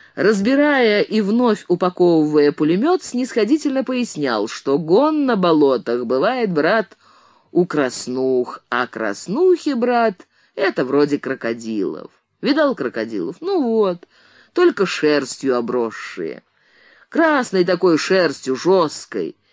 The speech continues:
И когда у них гон идёт, тут уж, браток, держись подальше. Во-первых, они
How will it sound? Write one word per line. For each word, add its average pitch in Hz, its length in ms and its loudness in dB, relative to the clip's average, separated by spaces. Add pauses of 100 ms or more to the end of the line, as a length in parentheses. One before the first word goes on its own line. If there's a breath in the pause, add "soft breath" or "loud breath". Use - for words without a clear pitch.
(360 soft breath)
И 156 160 2
когда 170 460 2
у 139 120 2
них 139 200 -2
гон 233 480 2
идёт, 131 420 0
тут 202 380 2
уж, 196 160 2
браток, 135 760 -2
держись 120 520 -6
подальше. - 840 -12 (460 soft breath)
Во-первых, 175 500 0
они 180 460 0